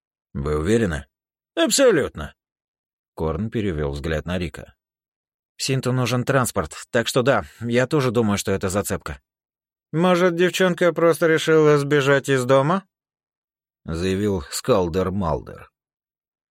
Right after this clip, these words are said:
Или просто решила повеселиться с друзьями и скатать в другой город, мало ли.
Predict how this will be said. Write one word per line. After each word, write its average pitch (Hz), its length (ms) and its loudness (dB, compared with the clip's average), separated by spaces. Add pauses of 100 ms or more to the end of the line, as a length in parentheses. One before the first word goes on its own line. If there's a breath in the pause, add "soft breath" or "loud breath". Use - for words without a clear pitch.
(100)
Или 269 200 2
просто 185 380 4
решила 151 360 4
повеселиться 131 640 2
с 147 40 -2
друзьями 180 500 2
и - 20 0
скатать 139 360 0
в - 20 -6
другой 147 280 2
город, 151 260 2
мало 156 240 2
ли. 95 180 0